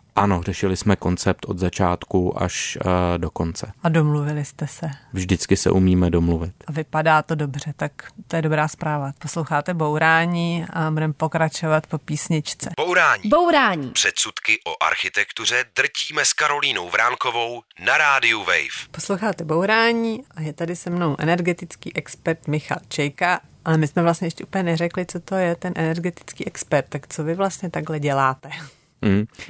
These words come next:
Speaker 1: Já nejsem přímo energetický specialista,
Speaker 2: Mhm.
Speaker 1: že bych měla razítko Ministerstva průmyslu a obchodu, ale tu práci vykonávám a mým úkolem je, ať už je to rekonstrukce nebo novostavba, tak propojit všechny v tom procesu,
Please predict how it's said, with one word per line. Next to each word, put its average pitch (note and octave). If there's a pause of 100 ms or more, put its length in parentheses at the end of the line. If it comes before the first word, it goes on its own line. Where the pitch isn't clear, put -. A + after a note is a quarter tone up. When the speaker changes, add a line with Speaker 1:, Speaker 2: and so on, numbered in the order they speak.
Speaker 1:
Já F#2+
nejsem A#2
přímo C#3
energetický B2+
specialista, B2+
Speaker 2:
Mhm. A#2+
Speaker 1:
že G#2+
bych -
měla F#2
razítko F#2+
Ministerstva F#2+
průmyslu G2
a G2+
obchodu, G#2 (640)
ale F#2+
tu G#2
práci G2+
vykonávám G#2 (160)
a -
mým A2+
úkolem G#2
je, F#2+
ať -
už -
je G2+
to -
rekonstrukce G#2
nebo F#2+
novostavba, G#2+ (480)
tak G#2 (200)
propojit G#2+
všechny A2
v -
tom G2
procesu, C3+